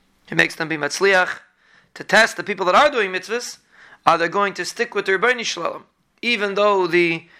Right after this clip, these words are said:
bad people, the Rishoyim, are Matzliach? If they stand B'Nisayan, the Rebbeinu Shalom will help them and save them. And on the Oisei Ra, the Rebbeinu Shalom will fulfill the pasuk, "Arvu v'yarta hara mikirbecha."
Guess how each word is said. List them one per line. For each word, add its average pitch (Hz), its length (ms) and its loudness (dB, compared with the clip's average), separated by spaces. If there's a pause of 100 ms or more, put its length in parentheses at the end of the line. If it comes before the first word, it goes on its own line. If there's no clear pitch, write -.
(680)
bad 196 420 4
people, 202 280 -6
the 175 80 0
Rishoyim, 202 480 0
are 185 80 -2
Matzliach? 226 580 -4 (800)
If 233 300 0
they 190 140 0
stand 202 380 0
B'Nisayan, 180 580 0 (480)
the 165 140 -6
Rebbeinu 185 240 -2
Shalom 175 260 -2
will 151 100 -2
help 202 260 4
them 185 280 0 (100)
and 151 160 -14
save 202 360 -2
them. 185 340 2 (520)
And 160 420 -2
on 160 240 -4
the 160 260 -2
Oisei 202 500 0
Ra, 220 300 6
the 180 120 -8
Rebbeinu 190 180 -6
Shalom 185 260 -6
will 185 80 -2
fulfill 180 320 -6
the 190 100 -4
pasuk, 185 460 -2 (480)
"Arvu 160 260 0
v'yarta 190 440 4
hara 196 200 4
mikirbecha." 185 580 -2